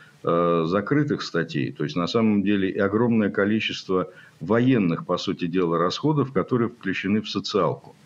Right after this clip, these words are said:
Те же самые выплаты, <clears throat> выплаты, э, так сказать, военнослужащим, э, вот, вот эти вот по, по три ми-, по три миллиона рублей, которые щас выдаются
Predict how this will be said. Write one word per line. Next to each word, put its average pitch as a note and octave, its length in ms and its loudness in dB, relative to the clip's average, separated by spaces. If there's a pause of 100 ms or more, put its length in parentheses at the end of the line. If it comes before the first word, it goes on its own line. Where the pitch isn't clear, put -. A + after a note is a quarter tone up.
(320)
Те B2 120 2
же A2 80 0
самые A2+ 360 2
выплаты, G#2 680 0 (200)
<clears throat> - 260 -16
выплаты, G2+ 640 2 (220)
э, E2+ 420 0
так F2 100 -2
сказать, - 320 -6
военнослужащим, F2+ 1120 0
э, D#2+ 220 0
вот, D#2+ 360 -2
вот F2+ 300 -2
эти F#2 180 0
вот E2 180 0 (600)
по, F#2+ 140 2
по G#2 260 0
три A#2 280 2
ми-, G#2 220 4 (240)
по G2+ 120 2
три A#2+ 220 2
миллиона F#2+ 480 2
рублей, F#2 360 0
которые F2 360 0
щас - 260 -4
выдаются F2 680 -2